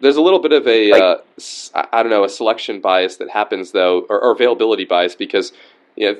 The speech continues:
Speaker 1: if, if you think about it, uh, a lot of the best startups aren't looking for those dollars. I mean,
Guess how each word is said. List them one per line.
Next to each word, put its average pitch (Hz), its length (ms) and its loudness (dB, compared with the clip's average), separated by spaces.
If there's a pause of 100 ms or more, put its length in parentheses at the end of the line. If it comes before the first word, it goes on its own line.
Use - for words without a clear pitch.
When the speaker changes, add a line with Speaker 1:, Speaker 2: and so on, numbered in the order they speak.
Speaker 1:
if, 120 120 -2
if 117 60 -12
you 117 60 -8
think 202 160 0
about 95 300 0
it, 92 200 0 (440)
uh, - 100 -2 (180)
a 113 60 0
lot 123 180 2
of 131 40 -4
the 120 80 -4
best 120 180 -2
startups 123 520 -4 (360)
aren't 113 220 -2 (100)
looking 113 400 -2
for 113 340 2
those 104 280 0
dollars. 120 420 -2
I 101 80 -2
mean, 101 220 -2